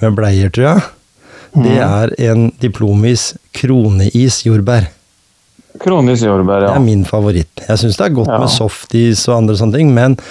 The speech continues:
Speaker 1: hvis, jeg, jeg tør ikke å gamble med, eh, pistasje eller Royal eller hva det måtte være, masse andre ting. Jeg kan til nød ta en sandwich, liksom, men det blir alltid kronis jordbær.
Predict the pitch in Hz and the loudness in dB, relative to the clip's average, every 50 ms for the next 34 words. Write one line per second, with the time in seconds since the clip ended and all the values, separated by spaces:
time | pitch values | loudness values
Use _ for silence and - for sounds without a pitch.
0 | - - - - _ - 120 131 123 - - - - - - - - - 120 117 | -20 -20 -20 -10 _ -2 0 0 0 -2 -4 -4 -6 -6 -8 -8 -6 -4 -2 -2
1 | 113 - - - 123 123 127 120 139 135 113 - 110 - - 131 123 113 131 139 | -2 -4 -4 -4 -2 -2 0 -2 -4 -4 -4 -6 -4 -2 -2 0 0 0 0 0
2 | 123 110 101 92 87 92 95 98 101 107 107 104 92 - - - - - - - | 0 0 0 2 2 2 2 2 2 2 2 0 -2 -4 -10 -20 -20 -20 -20 -20
3 | - - - _ _ - - 107 104 101 98 101 - 110 101 - - 98 92 92 | -20 -20 -20 _ _ -8 -4 -2 -2 -2 -2 -4 -4 -6 -6 -4 -4 -4 -2 0
4 | 98 98 98 - - - 101 104 104 104 104 104 104 101 98 101 101 101 101 101 | 0 0 -2 -2 -2 -2 0 0 0 2 2 2 2 2 2 2 0 0 0 0
5 | 101 98 95 95 98 98 101 95 95 95 95 101 101 98 - 117 110 101 98 101 | 0 0 0 0 0 0 0 0 0 0 0 0 0 -2 -2 -2 -2 0 0 0
6 | 117 120 117 104 - - - 107 107 101 95 101 101 101 - 175 202 214 - - | 0 0 -2 -2 -4 -4 -2 -2 0 0 0 0 -2 -2 0 0 2 2 0 -4
7 | _ - - - - - - 123 127 - - - - 107 104 110 110 110 - 127 | _ -20 -20 -20 -18 -8 -4 -4 -4 -4 -6 -6 -4 -2 0 0 0 0 0 0
8 | 120 110 110 117 104 - 113 113 113 110 101 - 101 98 101 107 107 - - 123 | 0 2 0 0 -2 -2 0 0 0 0 0 -2 -2 0 0 0 -2 -2 -2 -2
9 | 131 120 143 170 160 147 135 135 143 - - _ _ _ _ _ - 127 139 120 | 0 0 2 2 2 2 2 2 0 -2 -4 _ _ _ _ _ -2 -2 0 0
10 | 107 113 107 107 107 120 127 123 - 110 107 98 92 - - - 117 104 104 110 | 0 0 0 2 2 2 0 0 0 -2 -2 -2 -2 -4 -4 -2 -2 -2 -2 -4
11 | - _ - - - - - - - - - 123 113 107 101 101 104 98 - 101 | -6 _ -20 -20 -20 -20 -20 -20 -12 -6 -4 -2 0 0 2 2 0 0 0 0
12 | 98 87 87 95 92 85 | -2 0 0 0 -2 -2